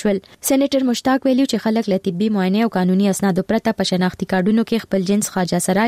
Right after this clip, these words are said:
یعنی نرښځی لیکي۔ مذهبي ګن-، مذهبي ګوندونه او ډلې دعوه کوي چې هغه قانون په پاکستان کې هم جنس پرستۍ ته لاره هواروي، خو نرښځیان وایي،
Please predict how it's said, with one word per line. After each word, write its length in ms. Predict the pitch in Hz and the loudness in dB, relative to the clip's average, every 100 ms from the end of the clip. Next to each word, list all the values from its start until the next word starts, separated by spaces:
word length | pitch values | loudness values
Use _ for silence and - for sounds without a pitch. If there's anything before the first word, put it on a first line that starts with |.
| 247 | 2
یعنی 180 | 196 185 | 2 2
نرښځی 420 | 175 - 175 190 180 | 0 0 0 2 0
لیکي۔ 240 | - 208 196 - - 196 | 0 -2 -4 -10 -2 0
مذهبي 340 | 202 208 220 202 | 0 0 0 0
ګن-، 180 | 185 - 190 196 | 0 -2 0 2
مذهبي 340 | 202 196 185 196 202 | 2 0 0 0 2
ګوندونه 380 | 185 220 226 | 2 2 2
او 20 | 185 | 2
ډلې 260 | 185 190 180 | 2 0 2
دعوه 220 | 180 220 254 | 2 2 2
کوي 160 | 240 | 0
چې 120 | 254 190 | 2 0
هغه 240 | 175 175 185 | 0 0 2
قانون 260 | 202 247 208 | 2 2 0
په 80 | 180 175 | -2 -2
پاکستان 340 | 185 226 240 - | -2 0 0 0
کې 80 | 254 - - - | -2 -2 -8 0
هم 200 | 254 240 | 0 2
جنس 260 | 240 247 - - | 0 0 -2 -2
پرستۍ 400 | 185 185 - 202 | 0 0 0 0
ته 80 | 233 214 | 0 0
لاره 200 | 175 175 175 | 0 0 2
هواروي، 420 | 180 180 180 196 190 - - | 2 2 2 0 -2 -14 -4
خو 100 | 233 | 0
نرښځیان 580 | 233 220 233 196 208 208 | 2 2 0 0 2 2
وایي، 160 | 214 | 2